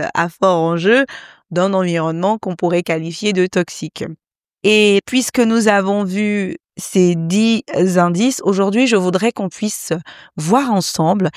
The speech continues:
eh bien, qu'est-ce que c'est une organisation complexe ? <laughs> Quels sont les différents aspects d'une organisation complexe ? Et nous allons la comparer avec les aspects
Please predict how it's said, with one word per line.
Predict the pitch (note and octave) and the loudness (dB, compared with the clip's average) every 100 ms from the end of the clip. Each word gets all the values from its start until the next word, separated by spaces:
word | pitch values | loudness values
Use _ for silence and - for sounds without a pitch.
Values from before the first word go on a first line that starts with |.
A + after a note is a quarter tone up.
| - | -10
eh | - | -8
bien, | E3 G3 B3 - - _ _ | -2 0 0 -2 -14 _ _
qu'est-ce | E4 E4 C4+ - | 0 0 -2 -4
que | G3+ F3 | -2 -2
c'est | - - C#4 C#4+ - - | -2 0 0 0 -2 -6
une | G#3 G3+ | -2 -2
organisation | G#3 G3 F#3 E3+ E3+ E3+ E3+ - G3 A3 C4 _ _ - | -2 0 0 -2 -2 -2 -2 -4 -2 -2 -6 _ _ 0
complexe ? | B3+ C4+ - C#4 B3+ - - - F3 _ A3 | 2 2 2 0 0 -2 -4 -2 -4 _ -4
<laughs> | - B3 - - - - - _ _ _ _ | -2 -4 -2 -6 -6 -10 -14 _ _ _ _
Quels | - B3+ | -2 -2
sont | - B3 | 0 0
les | F#3 | 0
différents | F#3+ G#3 G3+ G#3 F3 | 0 0 2 0 0
aspects | F3+ F#3 - - G3 F#3+ - _ - | 0 -2 -4 0 0 0 -8 _ -6
d'une | F3 F3 | 0 2
organisation | E3+ E3 E3 E3 D#3+ - E3 | 2 2 0 0 0 -2 -4
complexe ? | D3+ C#3+ E3 A3 - - - - - _ - | -4 -2 0 -2 -6 -12 -14 -20 -20 _ -2
Et | F3+ | 2
nous | A#3 B3 | 4 2
allons | F3+ F3+ | 2 0
la | D3+ - | -2 -2
comparer | - F#4 - G3 E3 F3 B3 F#4 | -2 -2 0 0 0 -4 -6 -6
avec | E3 F3+ - | -4 -2 -2
les | E3 C#3 | -2 0
aspects | B3 - - E3+ F3 | -2 -4 -2 2 2